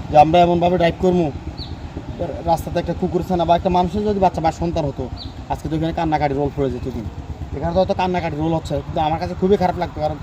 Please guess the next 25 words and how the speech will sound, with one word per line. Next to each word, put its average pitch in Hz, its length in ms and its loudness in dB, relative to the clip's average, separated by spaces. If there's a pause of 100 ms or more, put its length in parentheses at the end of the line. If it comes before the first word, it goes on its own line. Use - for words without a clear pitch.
(440)
আমি 175 140 4
দুপুরবেলা 190 360 6
আসতাম, 180 260 0
তাদের 165 220 0
জন্য 170 140 0 (320)
পাউরুটি 160 300 4
নিয়ে 143 180 2
আসতাম। 170 280 -2 (380)
আপনারা 160 260 0
অনেক 160 200 4
ভিডিওতে 151 300 2
আপনারা 143 200 4
দেখেছেন। 131 320 -6 (520)
এখন 165 180 4
আসলে 208 280 2
মূলত 214 300 2 (140)
কুকুর 185 260 0
ছানাটির 190 240 2
জন্য 196 160 2
আমার, 170 200 2
আহ, - 920 2 (320)
খুবই 185 260 4
কষ্ট 180 240 2
হচ্ছে, 175 340 2 (500)
কারণ 147 220 4